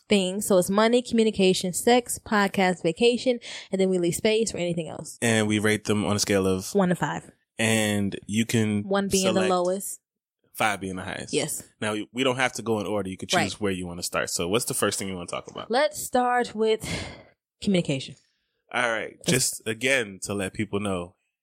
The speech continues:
Speaker 2: you have not told me your, your number.
Speaker 1: Yeah, I have,
Speaker 2: And
Speaker 1: we
Speaker 2: I
Speaker 1: don't know
Speaker 2: have not
Speaker 1: what each
Speaker 2: told
Speaker 1: other's
Speaker 2: you my
Speaker 1: numbers
Speaker 2: number.
Speaker 1: are. So when we say these numbers, they're gonna be like, "Oh, oh, oh."
Speaker 2: All right. You, we gonna do it at the same time? We count down from three?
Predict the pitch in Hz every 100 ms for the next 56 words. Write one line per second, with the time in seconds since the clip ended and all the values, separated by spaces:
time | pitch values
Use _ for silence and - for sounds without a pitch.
0 | _ 120 147 180 135 101 113 135 131 -
1 | 131 123 120 117 113 - - 110 104 90
2 | - - _ _ _ _ _ _ 254 214
3 | 170 - 208 185 180 - 190 247 220 214
4 | 214 185 214 240 240 233 214 - 143 190
5 | 185 151 156 180 185 165 170 - _ _
6 | - 180 190 - 277 262 202 196 175 170
7 | 165 170 170 185 180 175 202 523 508 220
8 | 170 _ _ _ _ _ _ _ _ 240
9 | 202 208 151 135 _ _ _ _ _ _
10 | _ - 120 110 135 185 - _ _ _
11 | _ - 113 107 113 107 107 95 104 101
12 | 98 - 113 110 147 180 143 139 123 117
13 | 117 95 127 196